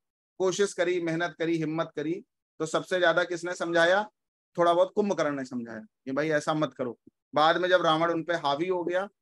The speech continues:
तो मतलब दिक्कत क्या हो रही थी, रावण सब पे हावी था, इसलिए वो किसी की सुन नहीं रहा था। लेकिन जब रावण पे कोई हावी हो जाता, तो रावण को फिर झुकना पड़ता।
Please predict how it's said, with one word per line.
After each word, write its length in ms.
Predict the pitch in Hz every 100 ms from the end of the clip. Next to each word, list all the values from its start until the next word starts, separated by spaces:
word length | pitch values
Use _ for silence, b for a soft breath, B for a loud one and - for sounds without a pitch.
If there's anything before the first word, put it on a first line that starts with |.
| -
तो 400 | - _ - 120 104
मतलब 320 | 160 196 190
दिक्कत 320 | 175 - 202
क्या 120 | -
हो 80 | 190
रही 120 | 185
थी, 120 | 196 226
रावण 320 | 185 190 208
सब 200 | 208 -
पे 80 | 214
हावी 320 | 170 147 151
था, 180 | 135 117
इसलिए 240 | 170 170 196
वो 80 |
किसी 260 | 196 190 196
की 80 | 185
सुन 200 | 180 160
नहीं 160 | 143
रहा 160 | 123 117
था। 160 | - - _ _ _ _ _ _ _ -
लेकिन 260 | 156 185 208
जब 160 | 214
रावण 320 | 185 170 202
पे 120 | 214 226
कोई 180 | 220
हावी 280 | 196 170 170
हो 120 | 180
जाता, 280 | 160 151 190
तो 120 | 190
रावण 280 | 180 160 175
को 120 | 180
फिर 140 | 185 196
झुकना 360 | - 135 156
पड़ता। 360 | 139 120 - 113